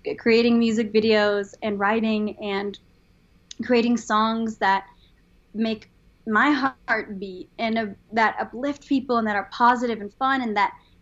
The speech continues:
kids and moms and grandmas could listen to and escape with, and it could make them feel something beautiful inside, and it can physically and emotionally move them.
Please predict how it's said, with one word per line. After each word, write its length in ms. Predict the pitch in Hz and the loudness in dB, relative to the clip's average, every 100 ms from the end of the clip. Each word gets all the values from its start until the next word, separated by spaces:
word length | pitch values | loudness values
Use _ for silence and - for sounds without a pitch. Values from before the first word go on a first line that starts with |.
| _ | _
kids 800 | - - 339 330 294 220 214 220 - _ _ _ _ - | -10 0 2 2 0 -2 -4 -6 -12 _ _ _ _ 0
and 320 | 277 294 302 | 2 6 6
moms 460 | 320 359 320 269 | 8 6 4 0
and 140 | 277 302 | -4 0
grandmas 720 | 320 370 381 359 311 285 262 - - _ _ _ | 2 2 2 0 -2 -4 -10 -18 -20 _ _ _
could 100 | - | -10
listen 420 | 254 262 262 254 269 | -6 -8 -10 -14 -14
to 520 | - 240 220 214 269 _ _ - | -8 -6 -6 -8 -12 _ _ 0
and 280 | 240 233 | 0 0
escape 640 | 247 233 - - 277 285 240 | -4 -10 -16 -8 -2 -2 -2
with, 400 | 240 240 214 214 - _ | -2 0 0 -2 -8 _
and 420 | 226 214 208 208 - - | -2 2 2 0 -6 -10
it 140 | 262 | -10
could 160 | - 277 | -4 0
make 280 | 254 254 220 220 | 2 2 0 -4
them 460 | 202 233 247 226 226 - _ _ _ _ _ _ _ _ _ | 0 2 2 0 -4 -10 _ _ _ _ _ _ _ _ _
feel 180 | - 294 | 2 2
something 440 | 285 277 233 233 202 | 4 0 0 -2 -4
beautiful 420 | 214 220 - 196 | -4 -6 -6 -8
inside, 720 | 190 - - 208 208 214 208 - | -8 -12 -4 -2 0 0 -2 -4
and 160 | 214 | -4
it 120 | 214 | -4
can 160 | 214 226 | -2 -4
physically 800 | 220 _ 269 269 262 269 247 214 | -4 _ 2 2 0 0 0 2
and 80 | 208 | 2
emotionally 680 | 202 202 226 226 - 208 | 2 4 4 2 -4 -4
move 360 | 202 196 226 226 | -2 2 2 2
them. 300 | - 160 123 | 2 -2 -4